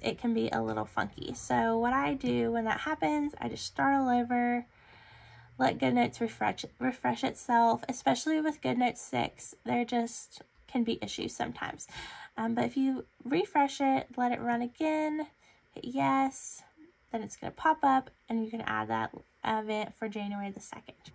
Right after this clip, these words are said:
Now that is how you do this on the data calendars. At the end of the video, I'm gonna show you how to do it on the undated.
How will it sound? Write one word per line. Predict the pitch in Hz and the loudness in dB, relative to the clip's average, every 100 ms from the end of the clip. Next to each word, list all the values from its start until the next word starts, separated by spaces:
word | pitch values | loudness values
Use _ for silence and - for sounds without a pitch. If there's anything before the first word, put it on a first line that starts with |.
| - - | -8 6
Now | 269 269 | 8 10
that | 294 | 8
is | 415 | 8
how | - 427 | 4 4
you | 330 | 4
do | 262 | 0
this | 247 254 - | 2 0 2
on | 240 | 2
the | 233 | 2
data | 226 214 214 220 | 2 0 0 -2
calendars. | - - - 240 233 247 - | -4 -6 -6 -8 -8 -10 0
At | 240 | 0
the | 254 254 | 0 -2
end | 277 320 | 0 2
of | 403 | 2
the | 359 | 2
video, | 294 262 254 | 2 2 4
I'm | 240 | 2
gonna | 233 | 2
show | 226 226 | 0 -2
you | 220 | -2
how | 214 | 0
to | 214 | -2
do | 214 208 | -2 -2
it | |
on | - | -2
the | 214 | -4
undated. | - - - - - | -6 -6 -10 -10 -14